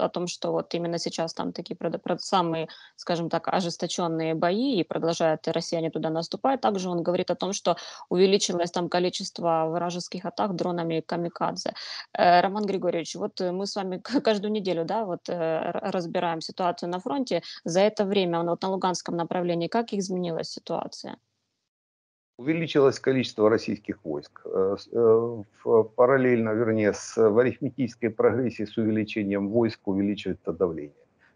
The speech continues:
Speaker 2: Давление в основном по тем, а, направлениям, которые вот уже последние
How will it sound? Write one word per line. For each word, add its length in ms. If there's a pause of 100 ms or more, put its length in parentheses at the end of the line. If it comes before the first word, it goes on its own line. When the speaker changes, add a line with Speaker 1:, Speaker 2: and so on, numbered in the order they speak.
Speaker 2:
Давление 480
в 60
основном 440
по 140
тем, 420
а, 340
направлениям, 680
которые 420
вот 180
уже 180
последние 600